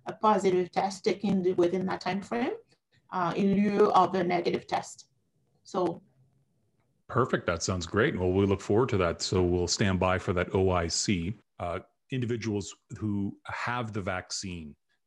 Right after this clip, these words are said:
Speaker 2: uh, any contemplation in this new O I C that if they've got the vaccine, do they require the P C R test?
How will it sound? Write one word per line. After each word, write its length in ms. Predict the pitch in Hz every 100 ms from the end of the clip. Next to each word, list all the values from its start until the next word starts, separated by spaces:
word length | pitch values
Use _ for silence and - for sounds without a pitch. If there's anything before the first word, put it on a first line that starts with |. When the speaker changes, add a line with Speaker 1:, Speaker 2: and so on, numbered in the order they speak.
| _
Speaker 2:
uh, 160 | 92 90 -
any 160 | 120
contemplation 680 | 110 107 104 95 101 90 98
in 40 | 87
this 140 | 82
new 240 | 101 98
O 40 | 90
I 180 | 85 82
C 260 | - 92
that 280 | 85 85 85 -
if 120 | -
they've 180 | 87 -
got 200 | 113 123
the 60 |
vaccine, 520 | 92 85 - 95 85
do 80 | 85
they 120 | 90
require 540 | 85 85 - 95 92 87
the 80 | -
P 160 | -
C 180 | - 82
R 60 | 82
test? 380 | - - -